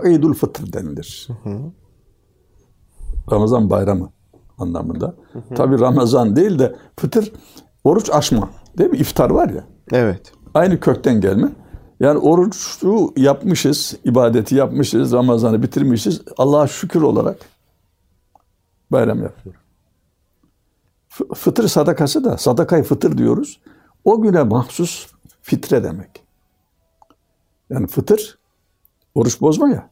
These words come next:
Speaker 2: Hı hı.
Speaker 1: Sadaka da sadaka. O güne, Ramazan bayramının birinci gününe ait olan sadaka. O zaman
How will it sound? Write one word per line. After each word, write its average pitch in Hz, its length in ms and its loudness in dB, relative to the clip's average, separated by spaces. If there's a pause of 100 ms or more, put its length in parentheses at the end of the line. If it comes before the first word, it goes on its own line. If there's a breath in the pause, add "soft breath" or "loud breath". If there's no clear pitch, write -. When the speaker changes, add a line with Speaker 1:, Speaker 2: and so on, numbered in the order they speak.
(120)
Speaker 2:
Hı 135 60 -20
hı. 131 40 -20 (720)
Speaker 1:
Sadaka 160 560 0
da 185 100 0
sadaka. 135 540 -2 (840)
O 175 440 2 (320)
güne, 127 260 4
Ramazan 147 500 2
bayramının 113 460 2
birinci 143 360 2
gününe 117 400 0 (920)
ait 147 380 2
olan 135 420 2 (180)
sadaka. - 680 -6 (1700)
O 175 120 2
zaman 165 380 2